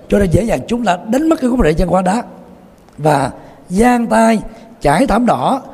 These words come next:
đón mời các cái nền văn hóa mới và thay thế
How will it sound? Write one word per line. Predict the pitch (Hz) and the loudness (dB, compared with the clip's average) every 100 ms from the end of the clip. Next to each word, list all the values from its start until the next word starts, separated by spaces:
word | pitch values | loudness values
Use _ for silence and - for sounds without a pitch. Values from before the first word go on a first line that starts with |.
| - - 202 | -20 -12 0
đón | 226 254 330 370 285 | 4 4 2 0 2
mời | 202 190 196 165 - - - - | 4 6 4 2 -4 -12 -18 -2
các | 220 262 | -2 2
cái | 247 | 0
nền | 190 151 | 0 0
văn | 143 175 | -2 0
hóa | 208 | 0
mới | 208 208 254 - - - - - - - - - - - | 2 2 0 -6 -20 -20 -20 -20 -20 -20 -20 -20 -20 -6
và | 151 139 | -2 0
thay | - 226 220 | 0 0 -2
thế | 214 285 | -2 -4